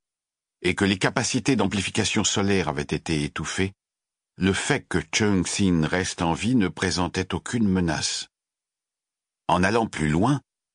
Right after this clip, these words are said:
on pouvait même penser que si les humains parvenaient un jour à maîtriser une technique de diffusion cosmique encore inconnue du monde trisolarien,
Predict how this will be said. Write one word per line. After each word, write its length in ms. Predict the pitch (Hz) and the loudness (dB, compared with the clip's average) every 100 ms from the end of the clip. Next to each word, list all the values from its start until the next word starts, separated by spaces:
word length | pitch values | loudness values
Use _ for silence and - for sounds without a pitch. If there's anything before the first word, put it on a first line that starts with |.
| _ _ _ - | _ _ _ -4
on 60 | 95 | -2
pouvait 240 | 135 143 | 2 2
même 220 | 147 151 - | 4 2 2
penser 380 | 139 120 160 | 0 2 -2
que 140 | - 98 | 0 0
si 220 | - 123 | 0 0
les 260 | 107 98 120 | 2 2 2
humains 260 | 139 127 | 4 2
parvenaient 480 | 90 95 110 110 98 | 0 0 2 2 2
un 80 | 101 | 0
jour 280 | 92 104 82 | 2 2 2
à 60 | |
maîtriser 580 | 82 92 - 92 95 95 | 0 0 -2 -2 0 0
une 240 | 80 78 71 | 2 0 0
technique 500 | - - 104 110 71 | -2 -2 -2 -2 0
de 100 | 78 | -2
diffusion 540 | 80 95 107 85 90 | 0 -2 0 0 0
cosmique 580 | - 110 - 113 107 - | 0 -2 0 0 0 -2
encore 340 | 67 - 76 | -4 0 0
inconnue 480 | 82 - 120 113 123 | -2 0 2 2 2
du 140 | 78 73 | 0 0
monde 340 | 87 90 - | 2 2 -2
trisolarien, 680 | - 67 92 80 98 131 | -4 -2 0 0 0 0